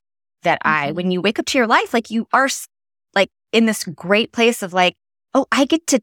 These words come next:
Speaker 1: choose what I want to do, where I go," how, and that can be kind of uncomfortable,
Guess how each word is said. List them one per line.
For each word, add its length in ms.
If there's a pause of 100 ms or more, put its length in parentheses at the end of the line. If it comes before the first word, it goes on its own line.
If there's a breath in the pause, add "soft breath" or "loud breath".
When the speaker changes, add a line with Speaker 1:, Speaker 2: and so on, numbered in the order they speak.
Speaker 1:
choose 760
what 160
I 100
want 260
to 100
do, 340
where 340
I 100
go," 300
how, 240 (500)
and 120
that 180
can 160
be 180
kind 220
of 60
uncomfortable, 1040